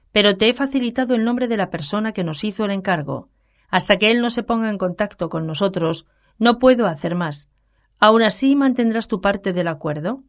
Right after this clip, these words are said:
¿Querrás salvar a mi hijo?». Harry no contestó.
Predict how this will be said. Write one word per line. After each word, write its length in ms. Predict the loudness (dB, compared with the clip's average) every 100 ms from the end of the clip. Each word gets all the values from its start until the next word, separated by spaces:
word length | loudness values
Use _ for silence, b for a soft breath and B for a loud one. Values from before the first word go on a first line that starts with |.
| _ _ _ _
¿Querrás 520 | -6 0 2 2 0 -6
salvar 480 | 0 0 2 2
a 80 | 2
mi 180 | 0 -2
hijo?». 360 | -4 -4 -6 -8 _ _ _ _ _ _
Harry 320 | -2 2 2
no 180 | 2 0
contestó. 640 | -2 -4 -6 -10 -12 -12